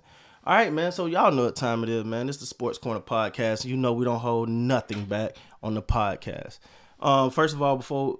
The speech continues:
I get into the podcast, man, I wanna say thank you to each and every one of you guys that watch, um,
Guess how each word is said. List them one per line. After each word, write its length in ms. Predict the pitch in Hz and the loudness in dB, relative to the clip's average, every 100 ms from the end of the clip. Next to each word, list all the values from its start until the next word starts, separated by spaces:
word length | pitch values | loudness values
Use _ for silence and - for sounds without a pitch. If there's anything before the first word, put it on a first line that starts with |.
| - | -4
I 80 | 123 | -4
get 200 | 127 131 | 0 0
into 200 | 117 123 | 0 -2
the 80 | |
podcast, 680 | 117 - 123 101 - 117 113 | -2 2 2 2 0 -2 -2
man, 120 | 117 | -2
I 40 | 117 | -2
wanna 160 | 120 | -2
say 320 | 107 123 113 - _ _ _ _ _ _ - | -4 -4 -4 -6 _ _ _ _ _ _ -2
thank 240 | 143 139 | -2 0
you 100 | 135 | -2
to 260 | 127 127 135 | -2 -4 -4
each 160 | 131 | -2
and 80 | 127 | -2
every 140 | 117 113 | 0 0
one 140 | 117 | -2
of 60 | 113 | -2
you 60 | |
guys 280 | 110 113 110 | -2 -2 -2
that 120 | 110 | -4
watch, 500 | 90 113 113 - - - - - - | -2 0 0 -4 -12 -14 -20 -20 -6
um, 480 | - 117 107 101 | 0 2 2 -2